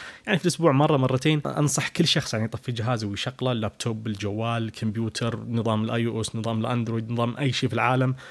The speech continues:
طفيه وشغله في الأسبوع مرة أو مرتين يعني عشان يرتب الملفات. لكن مع النسخة هذه الجهاز يعلق، الجهاز يصير ثقيل، الجهاز أحس إني خلاص لازم أطفيه وأشغله عشان يتعدل.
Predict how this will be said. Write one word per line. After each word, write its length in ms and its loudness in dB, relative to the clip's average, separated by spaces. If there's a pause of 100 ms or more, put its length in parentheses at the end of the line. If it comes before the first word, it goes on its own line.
(220)
طفيه 240 0
وشغله 300 0
في 100 -10
الأسبوع 500 -2 (120)
مرة 300 0
أو 240 -4 (240)
مرتين 480 -2
يعني 340 -4 (320)
عشان 180 0
يرتب 300 -4
الملفات. 520 -2 (380)
لكن 680 -2 (120)
مع 200 2
النسخة 340 0
هذه 460 0 (140)
الجهاز 440 2
يعلق، 420 -2 (160)
الجهاز 340 -2
يصير 200 -4
ثقيل، 380 -4
الجهاز 460 0
أحس 280 -6
إني 200 0 (360)
خلاص 600 -2 (320)
لازم 540 0 (460)
أطفيه 540 -4 (140)
وأشغله 460 -2
عشان 240 -2
يتعدل. 440 -8